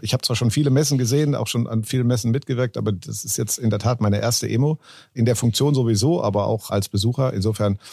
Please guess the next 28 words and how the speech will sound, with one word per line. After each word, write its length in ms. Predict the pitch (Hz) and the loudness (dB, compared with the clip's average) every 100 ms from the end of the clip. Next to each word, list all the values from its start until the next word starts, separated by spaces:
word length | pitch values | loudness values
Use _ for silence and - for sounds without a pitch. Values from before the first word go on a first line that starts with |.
| - - _ - | -20 -20 _ -16
äh, 120 | - | -12
freue 220 | - 110 | -4 0
ich 120 | 135 120 | 0 2
mich 100 | 98 | 0
natürlich 320 | 110 123 110 | 0 0 -2
drauf, 180 | 107 104 | -4 -4
die 120 | 101 | -2
ganze 240 | 110 - | -2 -2
Community 500 | 110 104 135 117 - | 0 2 4 0 -2
zu 160 | 101 107 | -4 -4
treffen, 480 | - 104 - 107 98 - - - | -4 -4 0 -2 -2 -14 -14 -6
auch 160 | 110 | -4
die 100 | - | -2
Chance 380 | 107 107 123 - | 0 2 2 2
zu 80 | 120 | 2
nutzen, 360 | 113 120 120 | 2 2 0
die 140 | 107 120 | 0 0
internationalen 640 | 120 113 107 104 107 107 | 0 2 0 0 2 2
Kontakte 720 | 107 104 120 131 - 110 101 101 | 2 0 0 -4 -2 0 0 -4
zum 160 | - 127 | 0 0
Teil 220 | 101 120 | 2 0
erst 300 | 131 143 - | 2 0 0
aufzubauen 680 | 127 147 - 131 127 143 139 | 0 0 2 2 4 4 2
oder 220 | 120 120 | 2 2
dann 140 | 110 120 | 2 0
etwas 280 | 120 123 | 0 -2
zu 120 | - 113 | 0 0
vertiefen, 580 | 101 - 165 139 120 | 0 2 0 2 0